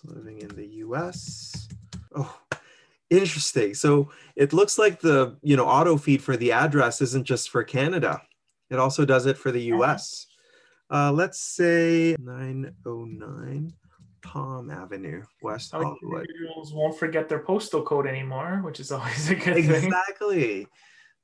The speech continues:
Speaker 1: That's right. So yeah, so this one, I just put that there and it auto feeds it into the form. That's brilliant. They even have the four,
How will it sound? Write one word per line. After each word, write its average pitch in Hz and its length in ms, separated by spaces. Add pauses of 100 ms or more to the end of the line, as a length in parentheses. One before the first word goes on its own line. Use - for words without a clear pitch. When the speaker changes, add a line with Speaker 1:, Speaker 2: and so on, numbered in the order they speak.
Speaker 1:
That's 147 240
right. 170 320
So 135 280
yeah, 139 220
so 135 200
this 156 260
one, 208 340 (160)
I 117 120
just - 320
put 147 220
that 120 260
there 170 200
and 139 120
it - 120
auto 135 260
feeds 131 320
it 123 100
into 120 240
the 110 100
form. 101 280
That's 104 260
brilliant. 104 580 (600)
They 165 100
even 175 140
have 143 260
the 123 300
four, 131 440